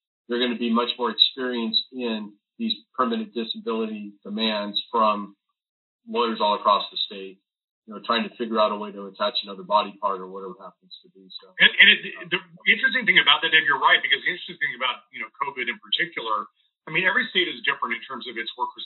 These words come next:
Speaker 2: comp laws and, you know, the kind of, deme-, you know, how the courts are made up and, you know, wh-,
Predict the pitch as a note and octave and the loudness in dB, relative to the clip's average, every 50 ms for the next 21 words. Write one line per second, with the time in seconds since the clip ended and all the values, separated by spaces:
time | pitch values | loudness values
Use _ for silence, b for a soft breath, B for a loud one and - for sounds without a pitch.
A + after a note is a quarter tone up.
0 | - B2 B2 A#2+ - A#2 A#2 A2+ A#2 A#2 A2+ A2+ A2 G#2 - G#2+ G#2 G2+ G#2 G#2 | -4 -2 -2 -2 -2 -2 -2 0 2 2 0 -2 -2 -6 -8 -8 -8 -12 -14 -14
1 | b b b b b b - - B2 B2 A#2+ A2 G#2 A2+ A2 G#2+ G#2 G#2 G#2 - | b b b b b b -12 -4 0 0 0 0 -2 -6 -8 -6 -8 -10 -12 -16
2 | - - - - A2+ A2+ A2+ - - _ _ _ _ _ _ _ _ _ _ _ | -20 -20 -18 -12 -6 -6 -6 -6 -6 _ _ _ _ _ _ _ _ _ _ _
3 | _ _ _ _ - - - B2+ B2+ B2 C#3+ B2+ B2+ - - - - - - - | _ _ _ _ -4 -4 -2 -2 -2 -6 0 4 4 4 4 2 -2 -10 -14 -8
4 | - C3+ C3+ - A2+ - - - C#3+ C3 B2 - - - B2+ B2 A#2+ A#2+ A#2 - | -4 -4 -2 -2 -4 -10 -8 -6 -4 -4 -4 -4 -6 -4 -2 0 0 0 -2 -4
5 | B B B B B B - - B2 A#2+ B2 B2 - A2+ A2+ A2+ - - - A#2 | B B B B B B -2 0 2 2 2 4 4 2 2 0 -4 -8 -10 -10
6 | A2+ G#2+ G#2 A2 A2 G#2+ G#2+ G#2+ G#2 G#2 - - - | -8 -6 -4 -2 0 0 0 -2 -2 -4 -8 -10 -10